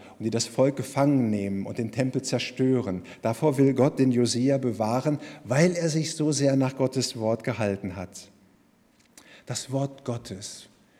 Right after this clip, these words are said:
Kannst du dich erinnern, wann dich das Wort Gottes das letzte Mal getroffen hat wie ein Blitz? Und du gesagt, und auf die Knie gegangen bist und gesagt hast, „Oh Herr, ich muss mein Leben ändern.“ Oder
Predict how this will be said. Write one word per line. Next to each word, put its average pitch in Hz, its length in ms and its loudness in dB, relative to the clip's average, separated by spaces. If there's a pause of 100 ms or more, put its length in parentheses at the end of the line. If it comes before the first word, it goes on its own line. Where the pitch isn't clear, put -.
(300)
Kannst 143 180 4
du 202 40 2
dich 185 160 4
erinnern, 170 420 6
wann 151 160 8
dich 196 200 2
das 170 220 4
Wort 160 280 4
Gottes 156 320 2
das - 180 0
letzte 156 340 2
Mal 143 200 6
getroffen 139 640 0
hat 143 180 0
wie 131 140 0
ein 120 260 0
Blitz? - 680 0 (1300)
Und 110 100 -2
du 117 60 2
gesagt, 120 520 2
und 120 120 0
auf 113 100 -2
die 123 140 4
Knie 143 360 4
gegangen 139 440 4
bist 131 200 0
und 117 120 -2
gesagt 113 440 -2
hast, 113 240 -6
„Oh 110 140 -6
Herr, 110 380 -2 (760)
ich - 140 -10
muss 117 180 -2
mein 113 140 2
Leben 120 380 2
ändern.“ 113 540 0 (1400)
Oder 165 320 6